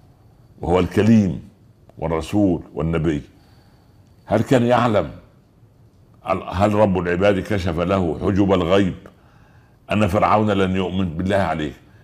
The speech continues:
لو يعلم وهو يدعو فرعون إلى الإيمان أن هذا لن يؤمن وسوف يموت كافرا، كيف تكون دعوة سيدنا موسى؟ هل بنفس الحمية وبنفس القوة وبنفس الأداء؟ لا، يقول في نفسه:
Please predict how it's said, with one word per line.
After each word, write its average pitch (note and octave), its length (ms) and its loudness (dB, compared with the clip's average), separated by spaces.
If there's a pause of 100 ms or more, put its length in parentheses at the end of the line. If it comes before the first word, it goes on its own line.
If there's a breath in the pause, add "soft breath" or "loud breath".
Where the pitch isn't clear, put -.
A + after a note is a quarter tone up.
(160 soft breath)
لو F#2 160 0
يعلم C#3 360 4
وهو A2+ 280 2
يدعو G#2 260 0
فرعون F#2 460 -2
إلى D#2 160 -4
الإيمان C#2 420 -10 (400 soft breath)
أن F2+ 120 -4
هذا C3+ 280 2
لن A2+ 180 0
يؤمن A2+ 300 -2
وسوف G2+ 440 -4
يموت G2 340 -4
كافرا، D2+ 480 -8 (1160 soft breath)
كيف D#3+ 240 4
تكون B2+ 280 0
دعوة G2+ 240 2
سيدنا D#2+ 340 -6
موسى؟ D2+ 320 -12 (1160)
هل G2 240 0
بنفس F2+ 440 -2
الحمية E2+ 680 -2 (240 loud breath)
وبنفس F#2 400 -2
القوة F#2 640 0 (340 loud breath)
وبنفس F#2+ 460 -2
الأداء؟ F#2+ 580 2
لا، - 200 -2 (560 soft breath)
يقول A#2+ 380 -4
في A2 120 -4
نفسه: G2+ 400 -4